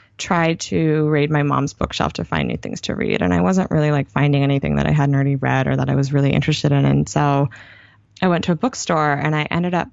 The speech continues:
buying A Heartbreaking Work of Staggering Genius by Dave Eggers, and I bought The Unbearable Lightness of Being by Milan Kundera. And those are both, like, pretty, pretty dense books. They're, for especially a person who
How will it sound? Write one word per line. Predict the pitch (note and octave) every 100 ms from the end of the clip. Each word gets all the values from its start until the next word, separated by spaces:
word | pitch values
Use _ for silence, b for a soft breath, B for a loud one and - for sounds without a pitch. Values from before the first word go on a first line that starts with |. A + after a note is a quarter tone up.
| _
buying | F3 E3+ E3+ E3 D#3 D3 D3 D3+ E3 _ b b b b _ -
A | F3+
Heartbreaking | F3+ E3 E3+ D#3+ E3+
Work | D#3 D#3
of | D#3+
Staggering | - E3 D3+ D3+ D3
Genius | D3 D3+ D3 -
by | E3
Dave | D#3 D3 -
Eggers, | D3 D3 C#3+ C#3 -
and | D3+
I | D3
bought | - D3 D3 D3 -
The | - D3
Unbearable | D3 D3 D3+ D3 D#3
Lightness | D3 D3+ D3
of | D#3+ -
Being | D#3 C#3+ C#3+
by | C#3+ C#3 C#3 C3+ C#3 D3
Milan | D#3 D3+ D3
Kundera. | - D#3 D3+ D3 - - -
And | D3+ D3 C#3+ C#3+ C#3+ - b b b b _ - -
those | G3 G#3
are | A#3
both, | A3+ B3 C4+
like, | G#3+ E3+ -
pretty, | - F3+ E3 -
pretty | - G3+ D3+
dense | C3+ - -
books. | - - - -
They're, | - D#3 D3 C#3+ C3+ - -
for | F3
especially | - F#3 F#3 F3+
a |
person | - E3 - D#3
who | D#3 D3 C#3+ C#3+